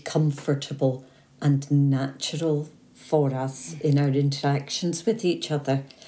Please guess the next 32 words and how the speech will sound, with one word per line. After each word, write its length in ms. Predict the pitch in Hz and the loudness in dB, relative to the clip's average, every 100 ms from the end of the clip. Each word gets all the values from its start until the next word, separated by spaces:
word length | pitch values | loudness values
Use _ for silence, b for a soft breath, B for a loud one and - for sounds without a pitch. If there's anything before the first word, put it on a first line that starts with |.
| B B B | B B B
So 480 | - - 156 147 151 B B | -2 2 4 4 0 B B
from 460 | - 160 151 147 139 B - | 2 4 4 0 -2 B 0
the 280 | 165 156 160 | 4 4 4
early 260 | 170 180 | 2 0
stages 800 | 160 - 160 143 135 147 143 - | -2 0 2 2 2 0 -2 -2
where 140 | 143 139 | 0 0
things 580 | - 170 147 147 - 127 | 0 0 2 0 -2 -2
needed 520 | 147 180 151 160 - | 0 2 0 -2 -4
to 100 | - | -2
be 120 | 156 | 0
practiced 840 | 143 160 135 - - 165 143 - 139 | 0 -2 -2 -2 -4 -2 -2 -2 -2
and 140 | 139 | -2
felt, 500 | - 151 147 139 - B B B B | 0 0 2 0 -6 B B B B
"Ooh, 260 | 330 277 233 | 4 4 4
this 260 | 147 175 233 | 0 0 0
is 140 | - | 0
a 60 | 139 | 0
bit 360 | 139 - 151 | 0 0 0
<laughs> 0 | |
awkward, 600 | 247 - - - - 220 | 2 2 0 0 4 4
I 60 | - | 2
wouldn't 500 | - - 165 156 - | -6 -8 -8 -2 2
normally 460 | 165 165 185 170 165 | 4 2 2 0 0
do 220 | 160 151 | 0 0
this 280 | 151 147 - | 0 0 0
within 320 | 143 147 147 | 0 0 -2
my 140 | 143 | -2
family," 840 | 147 - 175 180 175 - 135 147 - B B B B B B B _ | -4 -2 -4 -2 -4 -4 -4 -4 -6 B B B B B B B _
everything 540 | 220 - 185 - - 156 | -2 0 0 -2 -4 0
became 480 | 156 151 165 147 147 | -2 -2 -2 -2 -2
very 360 | 160 156 156 | -2 0 -2
comfortable, 1080 | 151 185 214 247 - - 160 143 143 139 | -4 -2 -2 -4 -10 -12 -12 -4 -2 -2